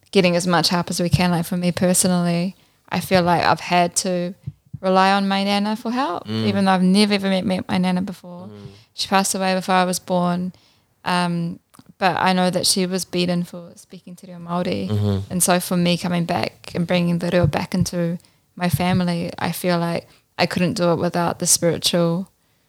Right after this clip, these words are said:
Speaker 1: help.
Speaker 2: Mm-hmm.
Speaker 1: And I feel like there are a lot of, um, Māori who are on that
Speaker 2: Yep.
Speaker 1: same journey of, of, and I think when you've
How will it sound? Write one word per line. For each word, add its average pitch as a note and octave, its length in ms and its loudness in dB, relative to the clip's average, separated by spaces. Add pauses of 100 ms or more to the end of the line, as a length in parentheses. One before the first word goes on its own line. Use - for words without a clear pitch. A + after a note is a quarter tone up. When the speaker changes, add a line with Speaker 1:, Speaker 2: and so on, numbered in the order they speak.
(120)
Speaker 1:
help. C4 480 0
Speaker 2:
Mm-hmm. - 160 -8
Speaker 1:
And G3 80 2
I F#3+ 40 2
feel F#3+ 160 0
like F3+ 120 0
there F3+ 140 4
are F3 60 2
a F3 40 2
lot F3+ 160 6
of, F3 340 0
um, F3 600 -2
Māori E3+ 280 -4
who F3+ 60 -6
are F#3 100 -2
on E3+ 180 0
that F3 300 -10 (580)
Speaker 2:
Yep. G2+ 140 -16
Speaker 1:
same F3+ 500 -2
journey F3+ 300 -2
of, E3+ 160 -4
of, - 400 -4 (500)
and F3 500 2 (760)
I A3 80 0
think B3+ 260 2
when A#3+ 160 6
you've F#3+ 420 2